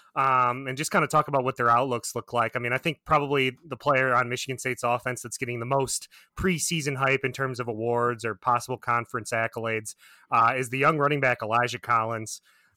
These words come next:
Burst on the scene against Western Michigan last year, a game immortalized, of course, by everyone's favorite neon uniforms. Um, i-, so,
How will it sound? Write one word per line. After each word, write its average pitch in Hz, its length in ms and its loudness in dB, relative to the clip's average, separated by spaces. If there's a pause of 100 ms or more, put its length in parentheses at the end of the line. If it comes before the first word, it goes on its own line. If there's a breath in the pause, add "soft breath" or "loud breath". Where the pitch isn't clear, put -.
Burst 180 280 4
on 180 100 4
the 143 60 -4
scene 160 240 -4
against 135 260 -4
Western 131 360 -2
Michigan 127 420 -4
last 120 320 -2
year, 120 240 -4 (260 soft breath)
a 160 60 -2
game 180 240 4
immortalized, 127 720 2
of - 80 -16
course, 127 260 -2
by 117 240 -4
everyone's 123 560 -2
favorite 117 540 -6
neon 113 400 -6
uniforms. 107 760 -8 (440 soft breath)
Um, 127 520 4
i-, 196 60 -4 (560)
so, 180 380 2